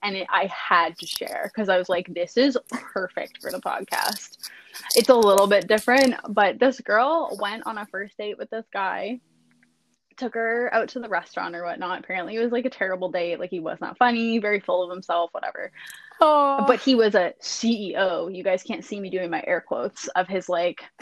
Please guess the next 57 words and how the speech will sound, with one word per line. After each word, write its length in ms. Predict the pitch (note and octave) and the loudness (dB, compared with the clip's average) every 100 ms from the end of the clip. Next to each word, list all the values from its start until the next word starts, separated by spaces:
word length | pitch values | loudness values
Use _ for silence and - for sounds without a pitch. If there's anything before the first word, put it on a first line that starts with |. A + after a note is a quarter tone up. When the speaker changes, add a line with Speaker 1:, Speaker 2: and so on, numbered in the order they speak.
| - | -12
Speaker 1:
small 600 | - A3+ G#3+ G#3+ A3 G3 | -2 2 4 2 0 -4
<laughs> 140 | G3 | -6
business 480 | G3 F#3+ F#3 F#3+ - | -6 -8 -14 -18 -8
that 160 | G3+ E3+ | -8 -6
he, 380 | G3+ F#3+ F3+ - | -10 -10 -10 -14
he 300 | - - G3 | -18 -12 -12
made 260 | F3+ E3+ E3+ | -8 -6 -4
up 160 | E3+ F3 | -6 -4
or 80 | F3 | -4
whatnot. 280 | E3 E3+ - - _ | -4 -6 -12 -20 _
It's 80 | G4 | 2
like 120 | F4 | 6
you 140 | D4 | 6
saying 280 | - A#3+ A3+ | 4 0 0
you're 120 | A3 | -2
the 80 | G#3 | -2
C 380 | - C#4 C4+ A3+ | -2 -2 0 2
E 40 | |
O 180 | G#3 F#3+ | 2 2
of, 240 | F3+ F3+ F#3+ | 0 -4 -6
like, 340 | F3+ E3+ D#3 - _ | -6 -6 -12 -20 _
Fashion 340 | G3+ F3 F#3 E3+ | -8 -8 -12 -12
Sense 220 | F3+ F3 | -12 -10
Finance 500 | F3+ E3 E3 F3+ - | -12 -10 -14 -16 -16
Mess. 240 | F3+ - | -18 -10
You 120 | G3+ | -8
know 80 | G3 | -6
what 100 | F3+ | -4
I 100 | F3+ | -6
mean? 220 | F3+ G#3 | -6 -6
Like, 320 | G#3+ G3 F#3+ - | -2 0 -2 2
Speaker 2:
Yeah. 300 | C#4 - - B3 _ - - | 2 4 0 -6 _ -6 0
I 120 | C5+ E4+ | 2 4
am 200 | C4 A#3+ | 2 2
the 80 | A3+ | 2
Speaker 1:
you 200 | A#3 F4 | 4 6
are 200 | D4 A4 | 6 6
the 120 | D4 | 4
Speaker 2:
C 380 | - B3+ G3+ G3 | 2 0 0 0
E 40 | |
O. 380 | G#3 D#3+ A#2 G#2+ | 2 0 -2 -2
Speaker 1:
C 60 | G#3+ | -4
E 20 | G3+ | 4
O, 20 | |
but, 200 | B3+ A3+ | 6 6
you 100 | A#3 | 4
know, 140 | G#3+ G3 | -2 -2
you 160 | A3 | 0
don't 160 | A#3+ A#3 | 0 4
walk 240 | G#3+ A#3 | 4 4
around 240 | A3+ A3+ G#3+ | 2 2 0
the 80 | |
world 240 | G3 A3 G#3+ | 2 4 4
Speaker 2:
But, 80 | A3+ | 2
Speaker 1:
being 100 | B3 | 0
Speaker 2:
yeah. 200 | A#3+ A#3 | 4 4
Speaker 1:
like, 200 | A3 G#3+ | 2 -4